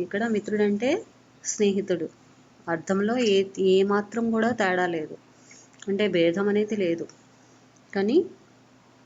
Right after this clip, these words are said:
ఈ వాక్యం చదివినప్పుడు మనకి తాత్పర్య భేదం అంటే భావాన్ని అర్థం చేసుకోవడంలో మాత్రం మనకి భేదం అనేది కనిపిస్తుంది, తేడా అనేది కనిపిస్తుంది. ఇలాంటి వాక్యాలని మనం, మనం లాటానుప్రాస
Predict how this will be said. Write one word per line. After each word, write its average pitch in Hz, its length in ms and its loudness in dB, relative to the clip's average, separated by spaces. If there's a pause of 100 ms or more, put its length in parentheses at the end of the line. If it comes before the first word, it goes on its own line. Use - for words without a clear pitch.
(520)
ఈ 190 40 2 (100)
వాక్యం 165 440 -2
చదివినప్పుడు 190 600 -2
మనకి 196 300 -2 (1080)
తాత్పర్య 240 560 -2 (100)
భేదం 180 260 0 (100)
అంటే 180 160 -6 (160)
భావాన్ని 190 480 -2
అర్థం 190 220 -2 (100)
చేసుకోవడంలో 196 640 -2
మాత్రం 233 280 -2 (340)
మనకి 190 240 -2 (140)
భేదం 175 360 0
అనేది 214 300 2
కనిపిస్తుంది, 196 540 -2 (100)
తేడా 165 320 0
అనేది 214 300 -4
కనిపిస్తుంది. 190 520 -4 (680)
ఇలాంటి 196 400 0 (120)
వాక్యాలని 190 720 -4
మనం, 196 200 -2 (1500)
మనం 214 200 0 (160)
లాటానుప్రాస 208 680 -2